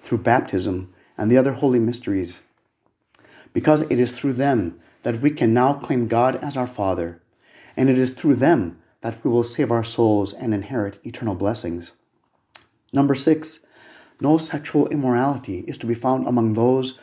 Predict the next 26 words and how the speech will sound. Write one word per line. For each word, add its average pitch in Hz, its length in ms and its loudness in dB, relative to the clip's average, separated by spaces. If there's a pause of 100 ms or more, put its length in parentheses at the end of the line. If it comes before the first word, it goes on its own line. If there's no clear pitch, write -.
(220)
who 170 100 4
have 117 80 4
been 120 200 2
joined 139 400 2
to - 100 -16
Christ - 580 -4 (680)
through 107 160 -4
holy 110 220 2
baptism, 104 680 -4 (520)
either 180 280 2
in 131 120 2
thought 151 440 0 (160)
or 143 160 -2
in 135 200 0
deed. 113 380 -4 (1000)
A 120 60 0
spouse 117 540 0 (320)
is - 140 -6
to - 80 -10
be 127 140 2
held 139 220 2
in 131 100 0
holiness, 127 640 0 (420)
and 135 120 -2
we 143 80 2
are 143 180 0